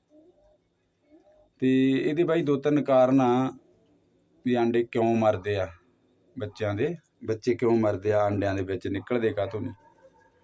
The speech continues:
ਨੰਬਰ ਇੱਕ ਤਾਂ ਬਾਈ ਜਿਹੜੇ ਕਬੂਤਰਾਂ ਨੂੰ ਕੈਲਸ਼ੀਅਮ ਵਗੈਰਾ ਦੀ ਕਮੀ ਹੈ ਨਾ, ਕੈਲਸ਼ੀਅਮ, ਮਿਨਰਲ, ਵਿਟਾਮਿਨ, ਆਇਰਨ ਵਗੈਰਾ ਇਹਨਾਂ ਚੀਜ਼ਾਂ ਦੀ ਕਮੀ ਆ,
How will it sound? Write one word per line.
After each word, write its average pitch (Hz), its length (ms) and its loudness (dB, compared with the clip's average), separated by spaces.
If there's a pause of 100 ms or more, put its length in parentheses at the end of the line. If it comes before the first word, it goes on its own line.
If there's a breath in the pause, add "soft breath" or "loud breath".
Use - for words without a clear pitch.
(920)
ਨੰਬਰ 139 300 2
ਇੱਕ 175 200 0
ਤਾਂ 175 440 4 (760)
ਬਾਈ 151 180 -2
ਜਿਹੜੇ 147 260 0
ਕਬੂਤਰਾਂ 147 400 -6
ਨੂੰ 151 140 -2
ਕੈਲਸ਼ੀਅਮ 131 460 2
ਵਗੈਰਾ 127 200 2
ਦੀ 135 100 0
ਕਮੀ 123 300 0
ਹੈ 123 60 0
ਨਾ, 135 120 2
ਕੈਲਸ਼ੀਅਮ, 117 440 -2
ਮਿਨਰਲ, 117 280 -2
ਵਿਟਾਮਿਨ, 110 760 -4
ਆਇਰਨ 123 360 2
ਵਗੈਰਾ 110 300 2
ਇਹਨਾਂ 117 220 2
ਚੀਜ਼ਾਂ 110 280 -6
ਦੀ 110 140 -6
ਕਮੀ 101 340 -4
ਆ, 95 120 -6